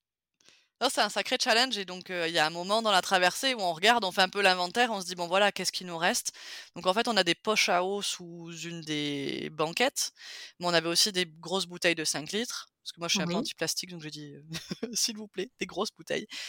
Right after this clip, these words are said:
Speaker 1: ce qui était super galère malgré tout parce que ça bouge pour se la verser, donc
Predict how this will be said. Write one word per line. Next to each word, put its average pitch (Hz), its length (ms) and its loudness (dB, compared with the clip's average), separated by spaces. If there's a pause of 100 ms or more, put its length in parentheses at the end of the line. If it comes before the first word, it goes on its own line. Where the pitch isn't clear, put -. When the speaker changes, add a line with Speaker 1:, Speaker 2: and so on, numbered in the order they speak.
(120)
Speaker 1:
ce - 60 -6
qui 214 80 2
était 180 140 2
super 220 280 6
galère 196 420 8
malgré 214 340 6
tout 240 180 -12
parce 180 160 2
que 202 80 0
ça 196 160 8
bouge 202 300 0 (100)
pour - 140 -4
se - 100 -2
la 156 160 0
verser, 233 400 0
donc 175 300 -14